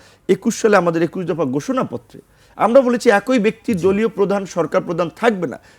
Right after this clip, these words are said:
কথাগুলো তখন অত সার্কুলেট হয়নি, কারণ তখনকার সময় মিডিয়া এত, এখন যতটুকু ফ্রিডম ভোগ করছে এইটুকু ছিল না। সেই জায়গাতে আমরা এটা বলেছি, এখন আমরা সেটা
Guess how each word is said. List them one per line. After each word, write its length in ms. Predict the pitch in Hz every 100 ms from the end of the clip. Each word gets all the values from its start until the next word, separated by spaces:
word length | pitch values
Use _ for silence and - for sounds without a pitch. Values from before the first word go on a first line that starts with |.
| -
কথাগুলো 380 | 156 190 240 269
তখন 280 | 240 202 214
অত 200 | 190 -
সার্কুলেট 580 | 233 - 196 190 202 175
হয়নি, 220 | 190 165
কারণ 240 | 131 185 240 - _ _
তখনকার 420 | - - 214 214
সময় 260 | 220 - 220
মিডিয়া 540 | 143 120 170 214 240
এত, 160 | 185 - 226 - _ _ _
এখন 280 | 151 165 247
যতটুকু 480 | 185 165 202 - 220
ফ্রিডম 380 | - 175 202 160
ভোগ 120 | 180
করছে 240 | - 208 196
এইটুকু 240 | 180 160
ছিল 300 | 160 - 214
না। 100 | 143 - _ _ _ -
সেই 100 | 220
জায়গাতে 300 | 202 202 233
আমরা 200 | 170 196
এটা 120 | 233
বলেছি, 400 | 185 180 208 -
এখন 320 | 262 - -
আমরা 180 | 185 151
সেটা 260 | 147 143